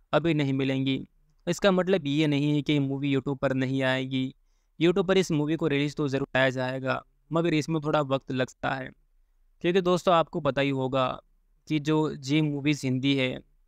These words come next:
इन्होंने बहुत सारी मूवीज को YouTube पे रिलीज़ कर रखा है, तो यहाँ पर काफ़ी चांस ये भी है कि फ्यूचर में ये मूवी आपको YouTube पर देखने को मिल सकती है। दोस्तों आपने ऐसी बहुत सारी कमाल की मूवीज देखी होगी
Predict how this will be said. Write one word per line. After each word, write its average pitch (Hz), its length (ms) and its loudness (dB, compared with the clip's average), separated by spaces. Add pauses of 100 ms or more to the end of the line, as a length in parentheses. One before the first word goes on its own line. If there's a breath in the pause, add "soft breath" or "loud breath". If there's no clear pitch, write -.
(360)
इन्होंने 160 260 2
बहुत 147 280 2
सारी 160 200 0
मूवीज 135 360 -2
को 156 120 0
YouTube 139 340 0
पे 147 120 -2
रिलीज़ 135 260 -2
कर 127 140 -2
रखा 131 320 -2
है, 131 160 -4
तो - 520 -12
यहाँ 160 260 2
पर 175 180 0
काफ़ी 151 360 0
चांस 143 360 0
ये 131 180 2
भी 135 180 0
है 135 160 -2
कि - 600 -12
फ्यूचर 165 280 2
में 160 80 0
ये 156 100 2
मूवी 135 300 -2
आपको - 240 -4
YouTube 135 400 0
पर 131 240 -2 (260)
देखने 147 280 0
को 160 180 -4
मिल 131 220 0
सकती 139 420 -2
है। 139 240 -2 (500)
दोस्तों 156 540 2
आपने 185 260 0
ऐसी 170 260 0
बहुत 151 260 -2
सारी 170 180 -2
कमाल 156 320 0
की 156 120 -2
मूवीज 147 400 2
देखी 139 320 -2
होगी 139 480 -2